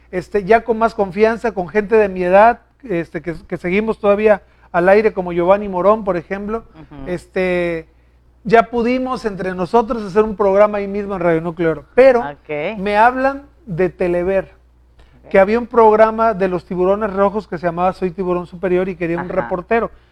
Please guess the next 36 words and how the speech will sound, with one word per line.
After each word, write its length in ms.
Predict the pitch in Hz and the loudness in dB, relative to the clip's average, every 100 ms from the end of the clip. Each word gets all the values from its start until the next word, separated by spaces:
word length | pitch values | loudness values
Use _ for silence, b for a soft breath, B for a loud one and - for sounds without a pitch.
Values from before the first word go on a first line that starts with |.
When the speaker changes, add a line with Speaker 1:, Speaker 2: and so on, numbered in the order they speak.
| _ | _
Speaker 1:
Dije, 160 | 202 247 | -2 0
"Ah, 60 | 269 | 2
no, 180 | 269 | -2
pues 140 | 269 165 | -2 0
yo, 300 | 185 214 - _ _ - | 4 2 0 _ _ 0
yo 200 | 190 202 | 2 4
soy 200 | 214 202 | 2 4
tiburón, 600 | 226 202 208 226 240 247 | 2 6 8 8 4 2
soy 140 | 220 | 0
futbolero". 760 | 175 196 202 208 220 226 233 233 | 0 2 6 6 6 6 4 4
Speaker 2:
Veracruzano. 680 | 190 190 175 175 214 233 233 | 4 4 2 2 6 6 6
Speaker 1:
Sí, 60 | |
claro, 500 | 285 285 302 294 285 | 8 8 10 8 6
yo 180 | 190 208 | 4 2
tengo 180 | 202 240 | 4 4
que 200 | 196 220 | 6 4
ser, 120 | 226 | 6
Speaker 2:
Arochísimo. 420 | 330 349 349 349 | 4 4 4 4
Speaker 1:
me 40 | 440 | 4
dice, 120 | 359 403 | 6 6
"Tu 100 | 320 | 6
encomienda 600 | 233 208 233 269 277 262 | 4 2 -2 0 4 6
es 100 | 269 | 4
viajar 500 | 214 220 208 247 277 | 4 2 4 2 0
con 180 | - 262 | -2 -6
el 100 | 226 | -4
equipo 460 | 190 - 214 - 220 | -6 -4 -6 2 4
a 60 | 196 | 4
los 140 | 170 | 0
partidos 420 | - 156 185 208 | -6 -4 0 0
de 80 | 196 | 0
visitante". 480 | 175 - 147 202 190 | -6 -10 -8 -6 -4
Y 40 | |
le 60 | 180 | -4
digo, 100 | 165 | 0
"¿Cómo? 480 | 269 330 359 285 | 6 8 6 -2